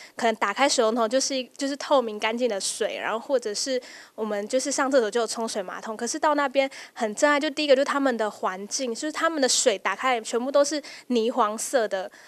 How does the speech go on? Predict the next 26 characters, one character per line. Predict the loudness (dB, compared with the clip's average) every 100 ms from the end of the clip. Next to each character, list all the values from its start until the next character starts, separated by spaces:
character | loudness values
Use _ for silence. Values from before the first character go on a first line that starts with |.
| -12
就 | -6
是 | 0 4 4 2
泥 | 0 0
土 | 0 -4 -4
水， | -2 0 -2 -6 -2
然 | -2
后 | 2 0 -2 -6 -20 _
都 | 2 2
是， | 2 -2 -4
也 | -2 0
没 | 6
有 | 6
什 | 6
么 | 2
冲 | 0 0
水 | 2 0
马 | 0 0
桶， | 0
都 | 0
是 | 2
用 | 2 2
舀 | 0 -2
水 | -2 -4
的， | -4
然 | -4 -4
后 | -2 -4